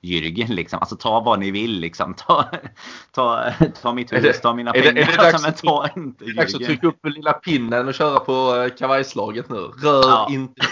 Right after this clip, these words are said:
Speaker 2: min Jürgen.
Speaker 1: <laughs> Alltså, den är ju, den är ju magnifik om man kommer, om man, om man har den på jobb, till exempel, och kommer ut till rätt person, så kommer man ju få några trevliga timmar i alla fall tillsammans. Det, det kommer man utan tvekan få. Men, eh, nej, sen är väl det som du var inne lite på där, den faktorn också, att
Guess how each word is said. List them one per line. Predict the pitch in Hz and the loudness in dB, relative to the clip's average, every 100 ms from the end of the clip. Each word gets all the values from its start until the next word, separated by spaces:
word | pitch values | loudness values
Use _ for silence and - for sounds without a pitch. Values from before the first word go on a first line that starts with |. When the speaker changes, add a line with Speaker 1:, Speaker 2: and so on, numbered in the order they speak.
| - | -8
Speaker 2:
min | 113 | -10
Jürgen. | 113 - - 127 104 - 165 - | -6 -6 -6 -14 -16 -14 -14 -12
Speaker 1:
<laughs> | 175 165 - 170 - - - _ _ - - - - | -14 -16 -16 -18 -18 -20 -20 _ _ -20 -16 -14 -14
Alltså, | - 117 | -12 -6
den | 113 113 120 | -2 0 0
är | |
ju, | 120 107 104 | 0 0 -2
den | 104 107 | -2 -2
är | |
ju | 98 95 95 92 95 | -2 -4 -4 -4 -4
magnifik | 92 92 90 - 98 - | -4 -6 -8 -10 -10 -6
om | 139 | -6
man | 139 | -4
kommer, | 143 139 139 135 131 131 | -4 -4 -4 -4 -2 -2
om | 120 120 | -2 0
man, | 120 | -2
om | - 113 | -2 -2
man | 107 107 | -2 -2
har | 110 90 | -2 -2
den | 92 | -4
på | 90 | -6
jobb, | 85 85 - | -8 -8 -8
till | 117 | -8
exempel, | 123 98 92 | -2 -2 -2
och | 98 | -6
kommer | 104 95 | -4 -6
ut | 85 | -6
till | 90 | -6
rätt | 82 - | -8 -12
person, | 67 - 101 | -14 -10 -10
så | 95 | -10
kommer | 90 92 | -8 -6
man | 98 107 | -4 -4
ju | |
få | 113 113 | -2 -2
några | 90 87 | -2 -2
trevliga | 101 82 76 | -2 -4 -4
timmar | - 85 76 | -6 -6 -4
i | 92 | -4
alla | 104 | -4
fall | 107 80 | -2 -4
tillsammans. | 92 - 80 80 80 | -4 -4 -4 -4 -8
Det, | - 98 104 104 - - - - | -6 -4 -4 -6 -16 -20 -14 -6
det | 127 | -2
kommer | 151 143 | 2 2
man | 160 | 0
utan | 180 143 120 | -2 -2 -4
tvekan | 131 117 104 95 | -4 -4 -4 -6
få. | 95 76 | -6 -8
Men, | 87 110 110 110 | -4 -2 -2 -2
eh, | 113 113 | -2 -2
nej, | 113 117 | -2 -4
sen | 117 101 | -4 -4
är | |
väl | 98 117 | -4 -4
det | 123 | -4
som | - 107 | -6 -8
du | 101 | -8
var | 95 | -6
inne | 110 101 101 | -6 -6 -4
lite | 135 110 | -4 -6
på | 101 | -4
där, | 98 | -4
den | 85 87 | -2 -4
faktorn | 82 - - 90 92 | -4 -10 -10 -10 -10
också, | 82 78 | -8 -10
att | 76 | -12